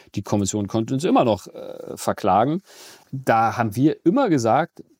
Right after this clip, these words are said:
bitte lasst uns so schnell wie möglich durchs, äh, Gesetzgebungsverfahren kommen und das Gesetz möglichst nicht mit zusätzlichen Inhalten belasten. Deswegen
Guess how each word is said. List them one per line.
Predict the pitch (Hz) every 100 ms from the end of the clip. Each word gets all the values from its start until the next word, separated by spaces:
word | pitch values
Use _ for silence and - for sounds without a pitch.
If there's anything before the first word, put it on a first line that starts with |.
| _
bitte | - 151 165
lasst | 127 143 -
uns | 139 135
so | 135 123
schnell | - 120 131 185
wie | 180
möglich | 139 151 165 -
durchs, | 123 131 - -
äh, | - 120 120
Gesetzgebungsverfahren | 117 139 - 127 120 127 120 123 123
kommen | 147 143
und | 120 120
das | 117
Gesetz | - 117 113 -
möglichst | 131 135 117
nicht | 131 170 226 -
mit | 180
zusätzlichen | - 196 170 165 - 147
Inhalten | 143 143 139 120 120
belasten. | 113 139 -
Deswegen | 131 - 127